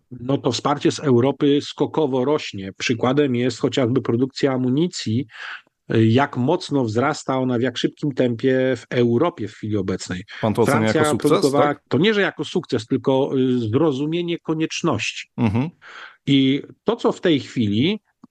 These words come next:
Speaker 1: za-, na przykład zorganizował prezydent Czech, to nie mniej niż milion sztuk amunicji już trafia na, do magazynów ukraińskich. Do tego sześćset tysięcy sztuk amunicji artyleryjskiej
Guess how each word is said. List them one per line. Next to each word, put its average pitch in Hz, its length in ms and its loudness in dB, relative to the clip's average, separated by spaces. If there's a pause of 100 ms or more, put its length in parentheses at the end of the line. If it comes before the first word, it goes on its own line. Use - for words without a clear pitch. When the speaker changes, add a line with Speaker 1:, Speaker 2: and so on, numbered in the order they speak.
(120)
Speaker 1:
za-, 113 340 2
na 151 80 0
przykład 147 340 0
zorganizował 160 680 0
prezydent 156 540 -2 (100)
Czech, 127 500 0
to 135 280 2
nie 147 140 2
mniej 175 220 2
niż 156 200 -2
milion 165 380 2
sztuk - 280 -8
amunicji 143 600 0
już 185 200 2
trafia 131 460 0
na, 120 300 -2 (560)
do 123 200 4
magazynów 143 640 -2
ukraińskich. 117 760 -2
Do 135 100 2
tego 165 360 2
sześćset 175 480 -2
tysięcy 147 460 -2
sztuk - 380 0
amunicji 147 460 0
artyleryjskiej 139 800 0